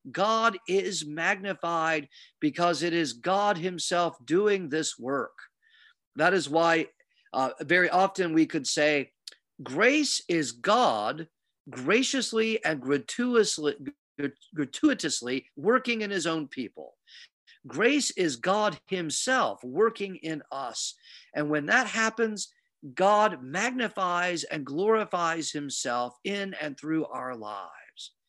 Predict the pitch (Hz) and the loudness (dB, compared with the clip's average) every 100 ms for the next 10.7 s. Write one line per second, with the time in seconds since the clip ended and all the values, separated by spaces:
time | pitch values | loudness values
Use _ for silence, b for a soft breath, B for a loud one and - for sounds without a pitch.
0 | b b b - 185 233 214 202 190 - | b b b 0 4 4 4 4 2 0
1 | 254 277 240 202 190 208 202 185 180 151 | 0 0 0 0 0 0 0 0 0 0
2 | 151 - B B B - 185 185 156 - | 0 -2 B B B -2 4 4 4 2
3 | 247 277 269 226 208 - _ _ _ - | 0 2 2 0 -6 -8 _ _ _ -6
4 | 139 127 165 226 226 220 - 175 160 170 | -4 0 4 2 2 -2 -2 -4 -2 -2
5 | - 185 170 151 - 143 123 98 - 67 | 0 0 2 0 -2 -6 -6 -10 -16 -20
6 | 53 _ _ _ _ _ - 185 185 196 | -20 _ _ _ _ _ -2 -2 2 2
7 | 180 185 - 156 135 131 110 175 196 180 | 2 -2 -2 -4 -4 -4 0 0 0 -2
8 | 175 160 139 123 151 - 131 - - 135 | -2 -2 -6 -4 -2 -2 -8 -10 -10 -6
9 | 127 104 98 - 143 113 196 247 160 110 | -4 -4 -8 -6 -6 -4 -2 0 0 -4
10 | - 170 147 90 - - - | -4 0 0 -2 -8 -10 -12